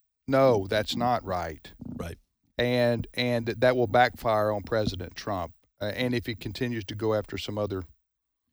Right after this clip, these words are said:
Speaker 1: conservative Republicans. I, I'm just, uh,
Speaker 2: And, and listen, I, I, I don't, I don't understand the criticism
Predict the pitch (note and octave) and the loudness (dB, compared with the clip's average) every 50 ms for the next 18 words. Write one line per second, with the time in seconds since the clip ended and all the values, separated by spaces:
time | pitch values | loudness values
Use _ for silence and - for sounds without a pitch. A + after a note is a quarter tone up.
0 | _ _ _ _ - - B2+ - - C#3+ C3+ A#2+ G#2+ G2+ F#2 F2 G2 - - A2 | _ _ _ _ -6 -4 -2 2 4 4 4 4 2 -2 -4 -4 -6 -6 -4 -4
1 | G2 F#2 F#2 F2 - F2 F2 D#2+ C#2+ - - C3 C3+ - C3 C3+ C#3 C3 - - | -4 -4 -4 -8 -8 -8 -8 -4 -2 2 2 2 2 2 0 -4 -4 -4 -6 -8
2 | - - - - - - - _ _ _ _ _ _ G2+ G2+ G2+ G2 - - F#2 | -10 -12 -12 -14 -14 -16 -18 _ _ _ _ _ _ -2 0 0 -2 -4 -6 -4
3 | G2 - A3 A#3+ B3 G#3 A3+ A#3+ A3+ G3 A3 B3 A#3+ - C4+ A#3+ B3 - - - | 4 6 8 8 8 8 6 4 2 2 2 0 0 0 -2 -4 -6 -10 -2 2
4 | D#3 D#3+ - - E3 E3+ F3 - - D#3+ E3+ D3+ F3 F3 G3 G#3 E3+ - - B2 | 2 2 4 4 4 4 4 4 4 4 6 6 6 4 4 2 -2 -4 -2 2
5 | B2+ C#3 D#3+ F#3 G#3 G#3 F#3+ E3 - - F3+ F3 F3 E3 D3 - - E3 F3 G3 | 4 6 4 4 4 0 -2 -4 -2 0 0 0 0 -2 -4 -2 -2 -2 -2 -2
6 | - - C3+ B2+ A2 G#2+ A2 A2+ C3 D#3 D#3 C#3+ | -2 -2 -2 -2 -2 -2 -2 -4 -4 -6 -8 -10